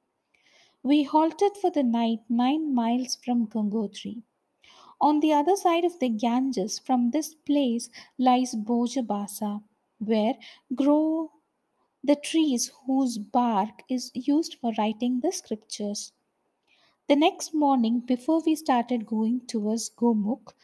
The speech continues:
the sources of the Ganges, in an attempt to cross the mountain to Badrinath through this unusual and unknown route,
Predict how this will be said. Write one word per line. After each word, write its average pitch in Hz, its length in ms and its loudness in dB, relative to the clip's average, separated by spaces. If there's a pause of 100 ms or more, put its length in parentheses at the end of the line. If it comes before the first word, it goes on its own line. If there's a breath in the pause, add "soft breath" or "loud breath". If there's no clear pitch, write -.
(220 soft breath)
the 240 100 -4
sources 240 600 -2
of - 200 -6
the 233 100 -4
Ganges, 214 640 -6 (400 soft breath)
in 277 160 2
an 277 100 2
attempt 330 420 0
to 311 80 -2
cross 294 360 0
the 277 120 -6
mountain 262 640 0
to 262 120 0
Badrinath 254 680 0 (360 loud breath)
through 320 280 4
this 311 280 0
unusual 320 720 0 (120)
and 320 260 -2 (140)
unknown 247 540 4 (100)
route, 220 300 0